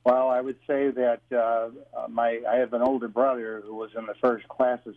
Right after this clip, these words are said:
Saint Lawrence, class of nineteen sixty-five. So he was a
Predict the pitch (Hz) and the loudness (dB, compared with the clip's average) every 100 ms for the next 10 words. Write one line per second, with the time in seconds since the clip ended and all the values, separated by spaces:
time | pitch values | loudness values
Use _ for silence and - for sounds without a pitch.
0 | - 110 104 107 107 107 113 107 - 113 | -6 -6 -4 -2 -2 -2 -2 -4 -4 -6
1 | 110 104 113 104 120 - 117 101 113 107 | -6 -6 -10 -4 -6 -4 -6 0 2 2
2 | 101 - _ _ _ _ _ 107 110 107 | -2 -8 _ _ _ _ _ -2 -2 -4
3 | - 123 120 110 110 | -2 0 2 0 -4